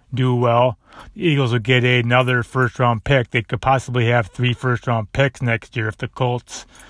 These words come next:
do well, uh, Wentz stays healthy, and the Colts do well.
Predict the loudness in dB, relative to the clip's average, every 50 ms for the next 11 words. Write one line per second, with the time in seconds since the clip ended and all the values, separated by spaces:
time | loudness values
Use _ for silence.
0 | -20 -20 -20 -20 -8 -4 -2 0 2 2 4 4 4 4 4 2 0 -4 _ _
1 | _ _ _ _ _ _ -2 -2 0 0 0 0 0 0 0 0 -2 -2 0 0
2 | 0 0 0 2 2 2 2 0 0 -2 0 0 0 -2 -4 -2 -2 -2 -2 -2
3 | -4 -6 -4 -4 -2 0 2 2 2 2 0 -2